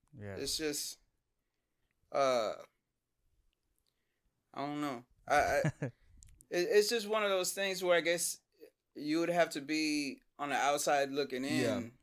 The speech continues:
Speaker 2: to understand, but me from the inside looking out, it's just like,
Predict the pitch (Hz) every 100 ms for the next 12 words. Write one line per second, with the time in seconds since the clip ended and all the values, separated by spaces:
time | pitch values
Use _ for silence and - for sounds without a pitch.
0 | _ _ - 113 131 123 - 131 131 131
1 | 123 117 - _ _ _ - 120 139 151
2 | 139 123 - - - - - - - -
3 | - - 127 113 131 151 147 135 131 131
4 | 117 120 156 147 127 - - 120 107 120
5 | 117 117 113 95